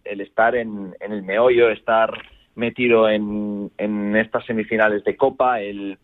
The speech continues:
poder vivir una final. Evidentemente eso al club también, también le hace crecer y nosotros sabemos que tenemos una responsabilidad enorme, que,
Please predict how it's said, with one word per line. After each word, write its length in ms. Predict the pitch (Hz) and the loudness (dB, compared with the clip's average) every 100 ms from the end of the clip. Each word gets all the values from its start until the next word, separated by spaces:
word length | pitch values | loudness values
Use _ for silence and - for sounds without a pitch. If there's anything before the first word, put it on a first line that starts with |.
| _ | _
poder 320 | - 101 104 110 | -4 -2 0 -2
vivir 240 | 107 110 | -2 -2
una 160 | 107 104 | -2 -4
final. 540 | 107 107 123 123 127 _ _ - | -4 0 2 2 0 _ _ -10
Evidentemente 640 | - 110 120 139 135 147 139 | -2 -2 0 0 -2 0 0
eso 160 | 135 | 2
al 120 | 123 | 0
club 280 | - 127 151 | 2 0 0
también, 640 | - 104 110 113 107 98 - _ _ - | 0 0 0 -2 -2 -6 -12 _ _ 0
también 240 | 113 113 | 0 2
le 80 | 131 | 2
hace 120 | 139 | 0
crecer 320 | 101 90 127 | -4 0 0
y 80 | 117 | 0
nosotros 600 | 95 - 98 120 127 - _ _ _ - | -4 -6 0 2 0 -4 _ _ _ -8
sabemos 320 | - 101 104 123 | -2 0 0 0
que 100 | 107 | 0
tenemos 320 | 101 110 113 | 0 0 0
una 120 | 113 | 0
responsabilidad 540 | 104 101 107 98 95 104 | 0 -2 -2 0 2 2
enorme, 380 | 98 113 139 | 2 2 0
que, 360 | - 95 92 92 | 2 0 2 0